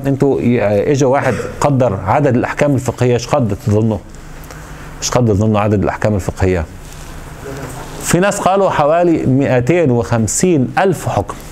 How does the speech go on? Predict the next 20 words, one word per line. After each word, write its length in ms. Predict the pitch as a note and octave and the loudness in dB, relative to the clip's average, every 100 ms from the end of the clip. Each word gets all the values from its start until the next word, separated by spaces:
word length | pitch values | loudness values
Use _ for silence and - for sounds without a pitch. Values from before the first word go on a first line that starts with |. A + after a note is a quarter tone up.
| - - - - - - - A#2 | -18 -18 -16 -16 -14 -14 -2 0
مائتين 320 | G2+ D#3 C3+ | 2 2 2
وخمسين 720 | A#2 A#2 G2+ - C#3 F3 D3+ - | 2 0 0 2 2 2 0 2
ألف 440 | D3+ G3+ F#3 - - | 2 2 -2 -8 -8
حكم. 240 | - B2 - - - - - - - | -4 -4 -4 -12 -14 -14 -16 -14 -2
تمام؟ 300 | A2 C#3 F#3 F#3 - - - | 0 2 0 -4 -10 -14 -4
قالوا 280 | D#3+ G3+ G#3+ | 0 2 2
ال 60 | F#3+ | 2
ميتين 260 | C#3+ G3+ | 2 2
وخمسين 380 | G3 D#3+ C#3 F#3+ | 2 2 0 2
ألف 220 | F3 F3 | 2 2
حكم 280 | D3+ F#3 E3 | 0 0 2
هذول 320 | D3+ D3 F3+ | 2 4 4
ممكن 380 | E3+ A3 G#3 E3 | 4 2 2 0
تلاقي 580 | - E3+ G3 F#3 F#3+ F#3+ F#3+ - - - - | 2 2 2 2 0 0 -4 -14 -14 -14 -6
حوالي 340 | - D#3+ G3+ E3 | 0 2 4 2
أربعين 340 | B2+ C3 D3+ | 2 2 2
ألف 340 | A2 B2 - - | 2 0 0 0
أو 140 | G2+ | 0
ثلاثين 460 | - A2 G2+ F#3+ D3 | 2 0 2 0 2
ألف 380 | F#3 - - | 0 0 -6